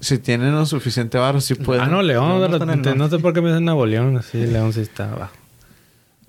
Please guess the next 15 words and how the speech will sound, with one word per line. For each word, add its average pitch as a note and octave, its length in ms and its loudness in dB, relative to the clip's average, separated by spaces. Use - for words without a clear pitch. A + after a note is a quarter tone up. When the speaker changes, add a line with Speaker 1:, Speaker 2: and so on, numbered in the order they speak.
Speaker 1:
¿Cuánto C3 360 0
cuest-, C3+ 320 0
cuánto A#2+ 280 -4
salió A2 280 -2
el A2 120 0
Airbnb? C3+ 640 0
Como A2 160 -4
cincuenta G#2+ 520 -4
dólares. C3+ 500 0
Y A#2 80 0
un G#2+ 120 0
avión, A2+ 460 2
como G#2 220 -8
cien A#2+ 220 -2
dólares. D3 600 0